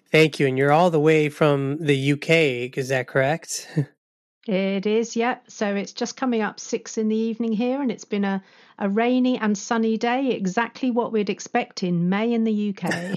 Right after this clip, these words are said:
Speaker 1: <laughs> Well, that's awesome. I love talking to people all over the world, and, um, today's topic, uh, we're gonna be tackling everything from,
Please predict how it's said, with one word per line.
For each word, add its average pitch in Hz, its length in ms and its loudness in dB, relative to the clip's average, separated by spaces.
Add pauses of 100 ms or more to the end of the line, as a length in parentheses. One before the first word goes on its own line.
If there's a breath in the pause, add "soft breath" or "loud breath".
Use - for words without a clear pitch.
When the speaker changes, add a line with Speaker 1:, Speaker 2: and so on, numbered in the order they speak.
(120)
Speaker 1:
<laughs> 202 120 4 (840 loud breath)
Well, 160 80 2
that's 160 220 2
awesome. 160 540 0
I 127 80 -2
love 135 420 0
talking 139 340 -2
to 131 60 -4
people 135 300 -2
all 131 300 0
over 131 200 -2
the 127 140 -2
world, 139 400 2
and, 127 240 -4 (840 loud breath)
um, 139 300 2
today's 151 600 2
topic, 143 680 -2 (160)
uh, 131 320 -6
we're 143 140 2
gonna 139 180 2
be 131 100 -4
tackling 135 640 -2
everything 127 480 -4
from, 123 560 -4